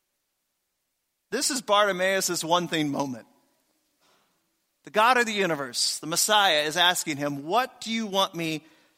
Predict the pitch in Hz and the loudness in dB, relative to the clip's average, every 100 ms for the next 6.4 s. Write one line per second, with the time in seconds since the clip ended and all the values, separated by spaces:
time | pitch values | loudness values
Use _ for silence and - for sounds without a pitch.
0 | - 165 143 180 185 180 175 - _ _ | -10 -8 -4 0 0 -2 -6 -16 _ _
1 | - 165 143 123 110 92 _ _ _ _ | -10 -8 -6 -10 -14 -20 _ _ _ _
2 | _ _ _ _ _ _ _ _ _ _ | _ _ _ _ _ _ _ _ _ _
3 | _ _ _ _ - 127 127 156 160 143 | _ _ _ _ -12 -10 -4 -2 -2 -2
4 | 139 - 147 131 147 151 127 113 110 - | -4 -2 -4 -2 0 0 -2 -8 -12 -16
5 | _ _ _ - 139 147 143 - - 135 | _ _ _ -6 -4 -2 -4 -6 -10 -4
6 | - 165 151 113 | -2 -2 -4 -8